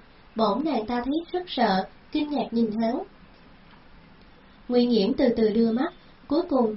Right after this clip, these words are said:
dừng trên mặt Ngụy Thiệu. Hai người ngồi trên ngựa, bốn mắt nhìn nhau, không ai nói tiếng nào. Ngụy Thiệu ánh mắt âm trầm,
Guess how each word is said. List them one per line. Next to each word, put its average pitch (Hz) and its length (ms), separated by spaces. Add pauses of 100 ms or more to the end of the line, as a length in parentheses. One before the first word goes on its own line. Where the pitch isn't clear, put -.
dừng 202 300
trên 240 200
mặt 233 160
Ngụy 196 200
Thiệu. 190 380 (500)
Hai 285 220
người 247 280
ngồi 214 240
trên 262 220
ngựa, 196 300 (100)
bốn 233 220
mắt 330 160
nhìn 226 220
nhau, 254 320 (240)
không 233 180
ai 226 240
nói 233 220
tiếng 269 180
nào. 226 320 (1040)
Ngụy 233 180
Thiệu 220 240
ánh 247 200
mắt 349 200
âm 269 220
trầm, 214 260